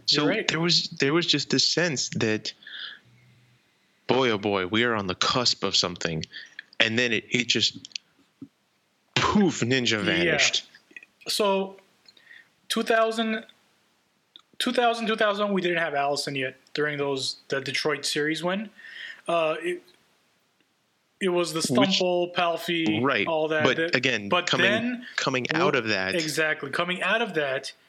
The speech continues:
Speaker 2: for the Kings to go out and make a splash like this is, by the way, they had just lost Robitaille to free agency.
Speaker 1: Right.
Speaker 2: Because they lowballed the hell out of him. And they needed something bad.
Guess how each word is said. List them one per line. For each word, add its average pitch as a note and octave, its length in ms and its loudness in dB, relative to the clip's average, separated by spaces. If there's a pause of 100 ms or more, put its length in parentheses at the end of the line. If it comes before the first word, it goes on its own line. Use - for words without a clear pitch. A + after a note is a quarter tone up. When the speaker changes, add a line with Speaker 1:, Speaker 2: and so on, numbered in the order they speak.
(380)
Speaker 2:
for F3 100 -2
the E3 100 -2
Kings A3 300 -2
to G3+ 60 0
go F3 120 0
out F3+ 180 2
and E3 100 -4
make D#3+ 160 -2
a D#3+ 60 -2
splash D3+ 380 -2
like C#3+ 140 -4
this F3+ 180 -4
is, G#3+ 80 -2
by F3 220 0
the G#3 60 -2
way, G#3 80 2
they E3+ 100 0
had A3 160 2
just F#3 320 -4
lost D#3 340 -2
Robitaille C#3+ 500 -2
to - 60 -6
free C3+ 240 -4
agency. C3 520 -6
Speaker 1:
Right. G2 300 0 (100)
Speaker 2:
Because D3 220 -2
they C#3+ 100 2
lowballed C#3+ 480 0
the C3+ 80 -2
hell D3+ 220 -2
out B2+ 120 -2
of B2 100 -6
him. B2 200 -10 (680)
And D#3+ 200 -2
they F#3 160 2
needed F3+ 420 0
something C#3+ 420 -6 (140)
bad. C#3 480 0